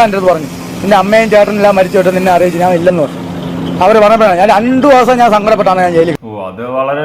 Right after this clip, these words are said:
Speaker 2: കഷ്ടമായി പോയി. പക്ഷേ ആ ഒരു ടൈമിൽ ഈ പറഞ്ഞതുപോലെ,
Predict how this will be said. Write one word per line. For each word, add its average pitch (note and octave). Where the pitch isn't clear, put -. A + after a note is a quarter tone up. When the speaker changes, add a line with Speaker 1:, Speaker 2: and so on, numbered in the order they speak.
Speaker 2:
കഷ്ടമായി D3+
പോയി. A#2
പക്ഷേ A#2
ആ A2
ഒരു D3
ടൈമിൽ D3+
ഈ -
പറഞ്ഞതുപോലെ, D3+